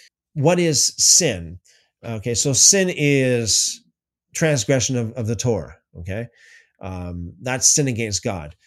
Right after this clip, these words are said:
There are other sins as well, the sins that don't lead to death, which would be, you know, just making a mistake. It might not be against the Torah, but it's just making a mistake, and that's something that's not really a sin against God. Uh, so, did Jesus sin?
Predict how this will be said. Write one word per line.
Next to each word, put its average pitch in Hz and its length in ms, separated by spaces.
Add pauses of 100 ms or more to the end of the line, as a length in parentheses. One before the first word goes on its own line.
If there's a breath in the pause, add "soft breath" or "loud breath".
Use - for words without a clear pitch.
(200)
There 156 180
are 147 180
other 135 200
sins 127 340
as 117 140
well, 123 300
the 110 60
sins 123 300
that 117 100
don't 120 220
lead 117 140
to 113 80
death, 117 280
which 117 200
would 107 160
be, 107 380
you 139 80
know, 180 120
just 151 220
making 143 260
a 139 60
mistake. 123 440
It 123 40
might 139 220
not 131 200
be 127 120
against 113 320
the 117 80
Torah, 190 560
but 131 160
it's 131 80
just 156 180
making 117 320
a 107 40
mistake, 101 420
and 117 100
that's 117 160
something 117 280
that's 92 180
not 98 160
really 104 180
a 92 60
sin 123 200
against 95 360
God. 85 260 (720 loud breath)
Uh, 107 240
so, 127 420 (280)
did 143 240
Jesus 151 460
sin? 107 400